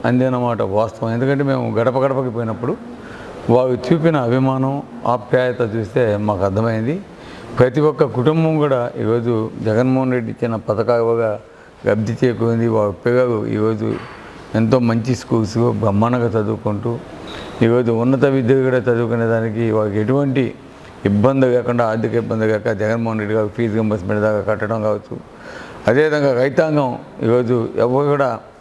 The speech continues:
ఇబ్బంది లేకుండా మా కావలి నియోజకవర్గం ఎత్తుకున్నా కూడా, ఆ, ప్రతి ఒక్క రైతుకు కూడా ప్రతి ఒక్క ఎకరా కూడా పండించుకోగలగటం, అదే కాక మంచి గిట్టుబాటు ధర ఉండటం, అన్ని విధాలుగా రైతులను ఆదుకునే దానికి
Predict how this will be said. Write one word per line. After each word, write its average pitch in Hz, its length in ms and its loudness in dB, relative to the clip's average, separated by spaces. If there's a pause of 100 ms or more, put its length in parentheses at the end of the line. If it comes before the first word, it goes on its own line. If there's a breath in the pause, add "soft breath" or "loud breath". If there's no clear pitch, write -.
ఇబ్బంది 123 360 2
లేకుండా 123 280 0
మా 113 160 -2
కావలి 120 360 0
నియోజకవర్గం 117 520 -2
ఎత్తుకున్నా 110 340 -2
కూడా, 127 220 -2 (1040 loud breath)
ఆ, 127 40 4 (720)
ప్రతి 160 200 2
ఒక్క 170 220 2
రైతుకు 156 340 2
కూడా 147 180 2
ప్రతి 135 260 -2
ఒక్క 127 160 -2
ఎకరా 131 280 2
కూడా 143 120 0
పండించుకోగలగటం, 123 1000 -2 (520)
అదే 117 200 4
కాక 117 160 2
మంచి 117 320 0
గిట్టుబాటు 110 420 0
ధర 110 200 2
ఉండటం, 107 320 -4 (560 loud breath)
అన్ని 123 160 4
విధాలుగా 127 400 2
రైతులను 120 400 2
ఆదుకునే 113 380 -2
దానికి 110 540 -2